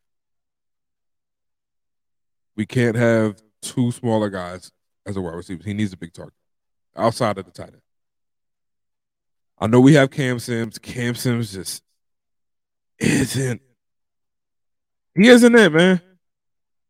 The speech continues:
I, I know some people don't wanna hear that, but he isn't it.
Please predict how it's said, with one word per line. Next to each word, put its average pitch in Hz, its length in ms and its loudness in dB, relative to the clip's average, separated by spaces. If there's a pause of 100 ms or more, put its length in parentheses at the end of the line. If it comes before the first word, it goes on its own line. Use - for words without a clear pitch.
(720)
I, 127 140 4 (680)
I 131 80 -2
know 160 80 4
some 160 140 -2
people 160 140 0
don't 160 140 4
wanna 156 160 0
hear 165 140 0
that, 151 140 -2
but 151 120 -4
he 147 100 2
isn't 160 220 0
it. 160 140 -4